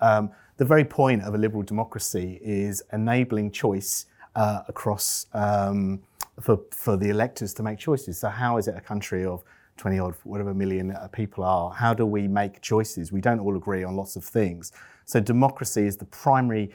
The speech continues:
uh, best mechanism, or least worst mechanism in Churchill's words, of, of enabling choices, uh, to be made.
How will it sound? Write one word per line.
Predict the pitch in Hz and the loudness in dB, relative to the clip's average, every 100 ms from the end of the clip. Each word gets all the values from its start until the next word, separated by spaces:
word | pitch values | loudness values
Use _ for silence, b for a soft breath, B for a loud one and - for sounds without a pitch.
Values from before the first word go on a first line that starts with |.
| B B | B B
uh, | 104 101 | -6 -6
best | 90 135 147 - | -4 -4 -4 0
mechanism, | 117 113 - 98 92 90 90 | 0 0 0 -2 -2 -8 -6
or | 95 | -2
least | 107 127 - | 0 0 0
worst | 110 131 127 | 4 4 2
mechanism | 98 - 92 95 | -6 -4 -4 -4
in | 92 | -6
Churchill's | - 117 110 95 87 | 2 2 2 -4 -4
words, | 92 92 95 - B B B 113 | -6 -6 -8 -10 B B B 2
of, | 107 104 - | 4 4 4
of | 117 107 101 | 4 4 0
enabling | 110 110 120 127 123 120 107 101 95 | -4 2 4 4 4 4 2 2 -4
choices, | - 107 104 - 104 98 - - | -2 2 2 0 -6 -6 -12 -2
uh, | 107 101 | 0 0
to | 98 - | -6 -4
be | 110 | -2
made. | 107 139 98 | 2 0 0